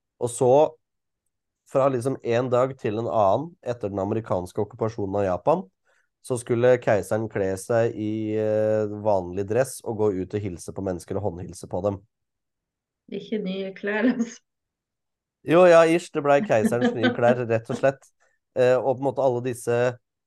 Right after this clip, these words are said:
Speaker 1: eh, sånn kvasifascistiske, eh, tradisjonene og seremoniene som Japan hadde hatt, ble bare fjernet. Eh,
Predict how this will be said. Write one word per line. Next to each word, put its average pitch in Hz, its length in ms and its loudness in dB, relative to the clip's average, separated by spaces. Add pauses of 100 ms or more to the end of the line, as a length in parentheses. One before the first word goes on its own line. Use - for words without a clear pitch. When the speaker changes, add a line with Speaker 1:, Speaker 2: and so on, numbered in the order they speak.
(1040)
Speaker 1:
eh, 104 240 -10 (280)
sånn 113 460 -6 (160)
kvasifascistiske, 107 1400 -2 (500)
eh, 107 380 -2 (160)
tradisjonene 104 960 -4
og 107 100 -2
seremoniene 101 800 -4
som 95 420 -6
Japan 95 380 -4
hadde 101 160 -6
hatt, 117 160 -6
ble 98 220 -6
bare 101 180 -2 (320)
fjernet. 113 460 2 (960)
Eh, 104 460 -2